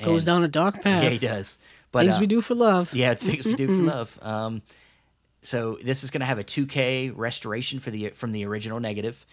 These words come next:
Speaker 2: um, for both versions of the movie. You got the, uh, theatrical version, which is ninety-two minutes,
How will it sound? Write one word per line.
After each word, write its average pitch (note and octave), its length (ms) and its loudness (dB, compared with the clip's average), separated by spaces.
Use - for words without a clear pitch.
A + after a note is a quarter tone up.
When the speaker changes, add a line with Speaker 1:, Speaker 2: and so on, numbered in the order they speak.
Speaker 2:
um, G#2 220 -4
for A2+ 160 -2
both C#3+ 280 0
versions A2 380 -6
of F2+ 60 -12
the F2 40 -10
movie. G2 300 -8
You A#2+ 100 -8
got G#2 200 -8
the, F#2 460 -12
uh, D#2 340 -10
theatrical B2+ 540 -4
version, B2 340 -4
which G#2 140 -10
is G2 100 -10
ninety-two G#2+ 480 -6
minutes, C#3 460 -8